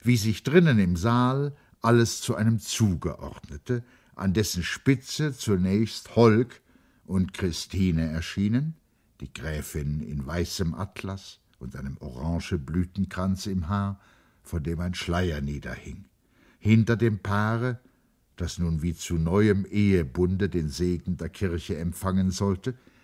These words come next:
schritten Asta und Axel, dann Arne, der die ältere Gräfin Brockdorf,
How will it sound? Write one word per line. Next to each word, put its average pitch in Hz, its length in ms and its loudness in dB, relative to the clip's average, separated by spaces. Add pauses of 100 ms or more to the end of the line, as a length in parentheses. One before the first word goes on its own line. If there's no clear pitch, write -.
(140)
schritten - 580 -4
Asta 78 800 -6 (220)
und - 280 -10
Axel, - 440 -8 (720)
dann 87 300 2
Arne, 95 640 0 (420)
der 76 120 -4
die 78 220 -6
ältere 87 540 0
Gräfin 78 520 -4
Brockdorf, 98 680 -4